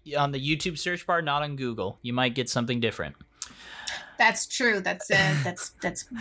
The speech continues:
Speaker 2: valid,
Speaker 1: you'll probably get the same
Speaker 2: valid
Speaker 1: thing.
Speaker 2: advice.
Speaker 1: But, uh,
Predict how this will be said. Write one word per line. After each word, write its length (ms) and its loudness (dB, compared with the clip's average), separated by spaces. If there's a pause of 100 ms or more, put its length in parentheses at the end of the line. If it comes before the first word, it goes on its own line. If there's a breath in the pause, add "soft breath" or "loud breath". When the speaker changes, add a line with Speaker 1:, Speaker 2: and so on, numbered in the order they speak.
Speaker 2:
valid, 320 4
Speaker 1:
you'll 80 -2
probably 280 2
get 140 -2
the 60 -6
same 220 0
Speaker 2:
valid 20 -8
Speaker 1:
thing. 100 -6 (200)
Speaker 2:
advice. 160 4 (1080 loud breath)
Speaker 1:
But, 60 2
uh, 1500 2